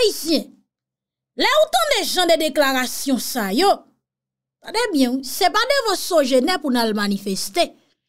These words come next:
C'est caille privé pour nous manifester, pour le ban nous explication. C'est caille directeur D G I A pour nous aller, pour le ban nous explication. Même Jean hier,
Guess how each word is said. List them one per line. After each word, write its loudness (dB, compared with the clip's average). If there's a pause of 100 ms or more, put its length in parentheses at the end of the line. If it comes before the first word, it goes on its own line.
(100)
C'est 0
caille 0
privé 4 (120)
pour -2
nous 2
manifester, 0 (240)
pour 6
le 4
ban 2
nous 2
explication. -8 (320)
C'est -2
caille -2
directeur 0
D 2 (120)
G -2
I 0
A -2
pour 2
nous 4
aller, 0
pour 4
le 0
ban 0
nous 0
explication. -6 (1200)
Même 4
Jean 0
hier, 2